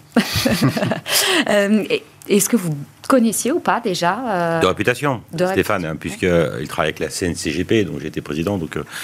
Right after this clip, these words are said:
Speaker 3: je suis toujours très proche de la, de la Chambre. Et puis, euh, et puis on a besoin, nous, euh, d'outils technologiques. On a besoin de, d'intelligence autre que la nôtre. Et, euh, d'avoir, euh, des startups, alors je sais pas qui est David, je sais pas qui est Goliath,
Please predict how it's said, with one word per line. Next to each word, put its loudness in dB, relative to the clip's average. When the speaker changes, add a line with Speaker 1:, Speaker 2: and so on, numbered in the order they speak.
Speaker 3:
je -2
suis 0
toujours 2
très -4
proche -2
de -8
la, -2
de -6
la 0
Chambre. -4
Et 4
puis, 6
euh, 4
et -2
puis 2
on 2
a 2
besoin, 0
nous, -6
euh, 0
d'outils -2
technologiques. -4
On 0
a 4
besoin 0
de, -4
d'intelligence 0
autre 4
que -4
la 2
nôtre. -4
Et, 4
euh, 2
d'avoir, 4
euh, -4
des -2
startups, -2
alors -6
je -4
sais -4
pas -2
qui -4
est -4
David, 0
je -8
sais -6
pas -2
qui -6
est -2
Goliath, 2